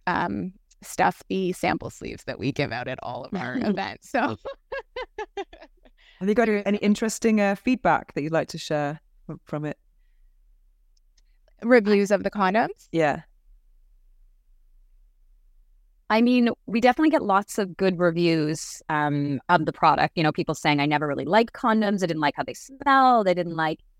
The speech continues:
Speaker 3: you know, I got irritations afterwards. These feel so different." Um, people really love the condoms. I think one thing that I, I love that's more related to the packaging, but we've heard a lot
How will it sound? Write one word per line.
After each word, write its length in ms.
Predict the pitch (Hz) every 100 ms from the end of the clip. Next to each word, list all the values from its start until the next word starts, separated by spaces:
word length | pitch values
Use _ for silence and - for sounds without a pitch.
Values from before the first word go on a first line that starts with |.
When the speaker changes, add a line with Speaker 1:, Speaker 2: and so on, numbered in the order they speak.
| _ _ _ -
Speaker 3:
you 100 | -
know, 60 | 170
I 120 | 156
got 200 | - - -
irritations 640 | 208 - 302 285 254 240
afterwards. 720 | 214 - 196 190 175 160 151
These 200 | 170 -
feel 180 | 180 170
so 180 | - 160
different." 880 | 160 226 - 214 196 190 185 - - _ _ _
Um, 640 | 151 151 147 147 147 147 147 _ _ _
people 200 | 208 180
really 220 | 170 160
love 340 | 143 151 160 139
the 80 | 143
condoms. 540 | 147 143 131 147 151 -
I 60 |
think 240 | 185 214 185
one 380 | 185 180 180 165 _ _ _ _ _ _ _ _ _ _ 110 -
thing 180 | 185
that 120 | 175 -
I, 120 | 170 170
I 180 | 170
love 320 | 156 165 165 160
that's 200 | 147 175
more 260 | 165 165
related 480 | 151 156 156 160 139
to 100 | 156
the 80 | 147
packaging, 640 | - 151 175 151 156 143
but 160 | 143 139
we've 140 | 156 -
heard 100 | 175
a 40 |
lot 240 | 165 151